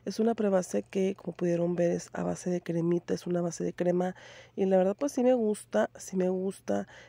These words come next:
esta prebase, me ayuda a disimular un poco los poros. No es mi favorita,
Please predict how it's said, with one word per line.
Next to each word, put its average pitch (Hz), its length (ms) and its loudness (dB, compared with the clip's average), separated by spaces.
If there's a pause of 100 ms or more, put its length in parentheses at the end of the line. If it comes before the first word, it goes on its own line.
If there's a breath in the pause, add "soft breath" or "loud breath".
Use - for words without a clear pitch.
(140 loud breath)
esta 180 300 -4
prebase, 180 640 0
me 180 280 0
ayuda 180 380 -2
a 214 160 -2
disimular 180 480 -2
un 175 120 -2
poco 185 180 -8
los 175 220 -4
poros. 226 440 0 (720 soft breath)
No 208 300 10
es 220 180 6
mi 233 100 8
favorita, 165 560 8